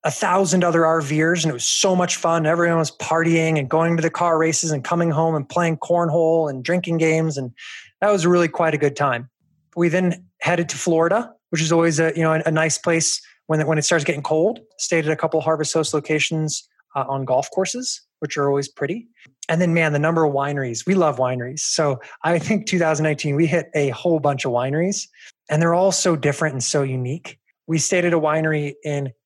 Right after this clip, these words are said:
Canyon City, Colorado, that was built in the eighteen hundreds by monks. And so it's a monastery. It is no longer a monastery, but it's still an active winery.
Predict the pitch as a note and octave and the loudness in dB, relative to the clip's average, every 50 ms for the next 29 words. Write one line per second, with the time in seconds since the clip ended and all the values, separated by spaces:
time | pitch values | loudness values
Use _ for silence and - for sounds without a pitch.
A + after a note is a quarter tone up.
0 | - - - E3+ E3+ F3 F3 E3+ D#3+ C#3+ - - E3 E3 D#3 - D#3 D3+ D3 C#3+ | -14 -6 -2 0 0 2 2 0 0 0 -2 -2 -2 -2 0 0 0 2 2 2
1 | D3 D3 D#3 D3+ D3 C3+ C3 B2 A#2 _ _ _ _ _ _ _ _ _ _ _ | 2 2 2 2 2 0 0 -4 -8 _ _ _ _ _ _ _ _ _ _ _
2 | _ - - - - D#3 D#3 D#3 D#3+ - - _ _ _ _ - E3 D3+ C3+ B2+ | _ -16 -12 -6 -2 0 2 0 0 -2 -6 _ _ _ _ -6 -6 -4 -2 0
3 | D#3+ F3+ F3+ - E3+ D3+ - F3 G3 - - - F#3+ D#3 C3 F3+ F#3 E3+ D#3 C#3 | 0 0 0 0 -4 -4 -4 -6 -6 -4 -2 -2 -2 0 0 -2 0 0 0 0
4 | C3 C3 - - - - D3+ C#3+ C3+ C3 D3+ F3+ E3+ C#3+ - - - - - - | -2 -4 -8 -10 -4 -4 -2 -2 -2 0 0 0 -2 -2 -6 -10 -8 -8 -8 -8
5 | - _ _ _ _ _ _ _ _ _ - D#3+ D3+ D#3 E3+ D#3+ D3 C#3+ D3 D#3 | -10 _ _ _ _ _ _ _ _ _ -8 -6 -2 0 0 0 0 0 -2 0
6 | E3+ A3 G#3+ E3+ - - D3 C3 B2+ B2 C3+ D3 _ _ _ _ _ _ _ - | 0 0 0 -2 -4 -4 -6 -6 -8 -8 -12 -18 _ _ _ _ _ _ _ -6
7 | F#3 F3 E3+ D#3 C#3 F#3+ G#3+ G#3+ G#3 G#3 G#3 G3+ F3+ F3 E3 D#3+ E3 F3 F#3 G#3 | -4 -2 -2 0 0 2 4 4 4 4 4 2 2 2 2 2 2 2 2 2
8 | A3 G#3 - - F3+ E3 D#3 D3+ C#3+ D3 D3 - - F#3 F3 E3 D#3+ D#3+ D#3+ D#3 | 2 0 2 2 2 2 2 2 0 -2 -4 -2 0 2 2 2 2 2 0 0
9 | - - C#3+ B2 C#3 D3+ D#3+ E3+ D#3+ C#3+ B2 A#2 | -4 -6 -6 -2 0 0 0 2 0 -2 -4 -6